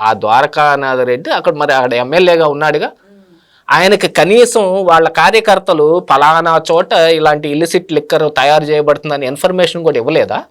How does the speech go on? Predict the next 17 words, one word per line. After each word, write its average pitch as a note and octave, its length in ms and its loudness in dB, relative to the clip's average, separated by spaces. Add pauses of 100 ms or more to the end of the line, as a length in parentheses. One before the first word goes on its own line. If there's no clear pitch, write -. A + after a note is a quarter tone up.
(500)
ఎందుకంటే G3+ 320 0
ఒక D#3+ 100 0
కుటీర A#3 320 0
పరిశ్రమ F#3 420 -2
ఒక E3+ 320 0
ఇంట్లో E3 340 0
సైతం F3 380 -2
పెట్టామండి. C3 800 -4 (260)
అక్కడి D#3 240 2
నుంచి F3+ 680 -2
అక్కడికి A#3+ 840 -2 (400)
మరి, B2 580 0
ఆ, B2+ 180 4
వాటర్ D#3 500 0
ట్యాంకర్స్ C3 420 -8
కావచ్చు, G#2+ 600 -10 (360)
లేదు D#3 560 0